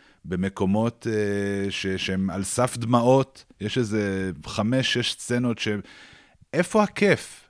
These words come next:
איפה הכיף בפנטזיה הזאת? איפה הכיף ב-, בתרחיש הזה? איפה הכיף של אישה ש-, שמגלה שהיא עדיין נחשקת, שהיא עדיין מינית,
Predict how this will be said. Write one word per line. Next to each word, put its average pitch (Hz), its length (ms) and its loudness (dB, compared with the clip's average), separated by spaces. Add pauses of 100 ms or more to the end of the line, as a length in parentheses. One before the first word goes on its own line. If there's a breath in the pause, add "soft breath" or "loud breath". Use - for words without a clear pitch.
(160)
איפה 165 500 2
הכיף 123 680 0
בפנטזיה 92 840 0
הזאת? 80 380 -4
איפה 104 280 -6
הכיף 104 380 -6
ב-, 85 300 -2
בתרחיש 82 720 -4
הזה? 80 360 -4 (500 loud breath)
איפה 107 320 -4
הכיף 110 400 -4
של 90 220 -4
אישה 113 580 -2
ש-, - 160 -6 (180)
שמגלה 85 840 -2
שהיא 92 240 -4
עדיין 98 340 -2
נחשקת, 95 720 -2
שהיא 95 180 -4
עדיין 101 420 0
מינית, 113 560 0